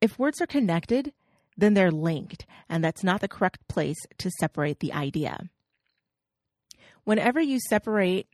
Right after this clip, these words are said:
an idea wherever it's not supposed to be separated, your idea that you're trying to communicate is not being accurately and effectively communicated to the listener. So sometimes you'll see,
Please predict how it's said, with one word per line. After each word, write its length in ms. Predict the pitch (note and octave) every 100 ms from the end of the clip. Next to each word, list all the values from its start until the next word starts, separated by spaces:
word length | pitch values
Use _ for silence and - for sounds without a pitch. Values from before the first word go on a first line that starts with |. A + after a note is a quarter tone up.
| -
an 120 | F#3+ -
idea 480 | F3 E3+ E3+ E3+
wherever 420 | F3+ F3+ F3 E3+ E3+
it's 180 | E3+ -
not 160 | F3 -
supposed 340 | - F3+ F3
to 80 | -
be 120 | F#3+
separated, 680 | G3+ - G#3+ G#3+ G#3+ B3 B3+ - _ _ _ _ - F#3
your 120 | G3
idea 760 | G3+ F#3+ F3 G3+ A3 G#3+ E3+ D#3 F3 _
that 120 | - E3
you're 220 | F3+ -
trying 240 | F#3+ F3+ F3
to 100 | F3+
communicate 960 | F3+ E3+ G3 F3+ D3 F3 D3 - - _ - -
is 140 | - E3
not 300 | F3+ F3+ -
being 340 | - D#3+ D#3+ - -
accurately 640 | E3+ E3+ - E3 D#3 D#3 D3+
and 100 | D3+
effectively 520 | D3+ - D#3 - D#3 D#3
communicated 760 | - E3+ E3 D#3+ - E3 D3+ - - -
to 120 | D3+
the 140 | C#3+
listener. 420 | C#3+ D3+ - - - F3+ _ _ _ _ _ _ - - _ -
So 280 | G#3 F3 -
sometimes 400 | - B3 C4+ B3 G#3
you'll 260 | G3+ G3 -
see, 420 | G3+ F3+ F3 E3+